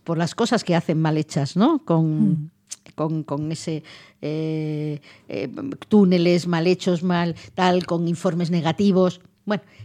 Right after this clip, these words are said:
Speaker 1: todo eso lo contaba y claro, una mujer así, tan vital, tan luchadora,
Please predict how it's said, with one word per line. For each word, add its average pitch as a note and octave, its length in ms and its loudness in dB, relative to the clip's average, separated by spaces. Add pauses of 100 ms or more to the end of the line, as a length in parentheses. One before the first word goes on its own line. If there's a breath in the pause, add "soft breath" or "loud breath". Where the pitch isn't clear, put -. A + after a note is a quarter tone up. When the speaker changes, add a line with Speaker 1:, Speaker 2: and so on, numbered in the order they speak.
(120 soft breath)
Speaker 1:
todo F#3 220 4
eso F#3 200 0
lo F3 160 0
contaba F3+ 420 0
y F3 60 -2
claro, E3+ 260 0
una F#3 140 2
mujer F#3+ 380 2 (220 loud breath)
así, E3+ 340 2
tan D#3 180 -2
vital, D#3 380 0
tan D#3 240 0
luchadora, F#3 560 2